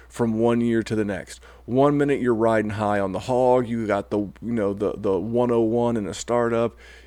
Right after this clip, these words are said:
You are kicking ass and taking names. And then two short years later, you are not worth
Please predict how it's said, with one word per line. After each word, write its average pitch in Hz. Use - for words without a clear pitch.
You 135
are 101
kicking 180
ass 120
and 95
taking 120
names. 95
And 123
then 117
two 208
short 180
years 160
later, 123
you 135
are 151
not 131
worth 123